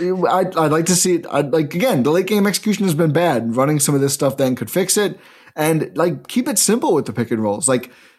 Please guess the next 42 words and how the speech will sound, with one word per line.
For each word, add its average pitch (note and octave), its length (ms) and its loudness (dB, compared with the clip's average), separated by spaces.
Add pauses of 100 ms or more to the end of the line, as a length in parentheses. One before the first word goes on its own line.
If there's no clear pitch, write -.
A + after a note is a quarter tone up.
(260)
you D#3 100 0
know, E3 220 2
a D3 100 0
Jrue, C3+ 400 0
a C#3+ 60 2
standard G#3 540 2
Jrue E3 240 2
Giannis C#3+ 300 0
space B2 340 0
pick - 180 -6
and A2 160 -4
roll. G#2 340 -4
Like, A#2 360 -2 (1080)
teams B3 260 0
are A3+ 40 2
gonna F3+ 140 2
plan D3+ 280 0
for D3 100 -4
that C3+ 260 0
whether C#3+ 180 2
you're C3+ 140 2
running A#2+ 280 2
it A2+ 80 2
a A2 40 2
lot G2 380 -2
or A2 100 -6
not. E2+ 340 -12
Like, C#3 140 0
I D#3+ 80 2
don't F3+ 140 0
think F3+ 140 0
there's D3+ 140 0
that D3 140 2
much B2 240 -2
benefit A2 380 -2
to - 100 -8
saving G2+ 300 -6
that. G2+ 200 -12
If C3+ 120 -2
you D3+ 100 2
wanna F#3+ 160 0
save D3+ 540 0